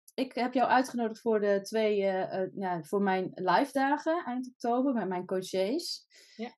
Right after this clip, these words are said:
Speaker 1: En, eh, jij gaat één dag, ga jij, eh, ja, eigenlijk ons onderdompelen in het systemisch coachen, in opstellingen en alles wat daarmee te maken heeft.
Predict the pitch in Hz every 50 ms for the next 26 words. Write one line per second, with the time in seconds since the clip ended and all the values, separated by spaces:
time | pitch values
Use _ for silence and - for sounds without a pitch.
0 | _ _ 214 214 214 214 214 - 202 196 196 214 214 226 226 233 214 - - 220
1 | 226 262 285 269 208 196 190 190 - - 196 196 190 185 180 180 180 180 175 165
2 | 175 - - _ - - 190 202 196 190 170 151 143 - - - - - 208 220
3 | - - _ _ - 233 240 247 240 - - - 208 220 220 220 208 185 190 196
4 | 196 202 196 202 202 - - 180 196 196 190 196 - 196 175 - - - 202 196
5 | 196 196 190 - - - 202 190 208 247 254 - - 262 254 262 262 - 196 185
6 | - 190 - - - - - - 220 208 202 202 202 196 196 190 190 185 - -
7 | 190 196 196 190 196 185 190 190 185 180 165 170 175 - 175 175 165 175 214 220
8 | 247 208 196 185 - - 370 370 - - -